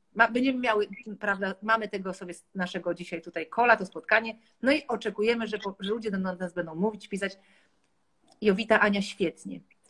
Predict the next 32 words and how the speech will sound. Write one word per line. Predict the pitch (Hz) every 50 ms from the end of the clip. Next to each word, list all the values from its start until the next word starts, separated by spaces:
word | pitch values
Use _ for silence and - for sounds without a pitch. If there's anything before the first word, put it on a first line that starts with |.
| _ _ - -
wspaniale, | - - - - 233 233 226 208 170 156 156 156 160
no, | 175 202 208 208 -
no, | 226 226 226
no | 240 254
jestem | 262 294 285 - 269 254
zachwycona". | 233 269 - - - 240 - - 208 180 170 156 151 -
I | 269 320
na | 370 370
pewno | 392 392 403 392
dużo | 330 320 311 330
takich | 302 285 285 - -
osób | 269 269 269 220
będzie, | 214 190 208 196
tylko | 202 - 214
my | 214 269 269
się, | 320 - - - _ _ -
i | 262 208
super, | - - 427 403 - 208 180 190 - - 226
i | 233
jakby | 233 233 220 240 247 247
marzymy | 269 269 359 466 427 330 220
o | 208
tym | - 214 214 208
pewnie, | 370 415 - 208 190 170 160 -
tylko | - 247 - 226
z | 214 -
tego | - 370 320 359
się | - - -
akurat | - 226 - 240 262 285 -
nic | 240 247 240 - 254
nie | 233
nauczymy. | 226 220 214 208 - - 165 139 139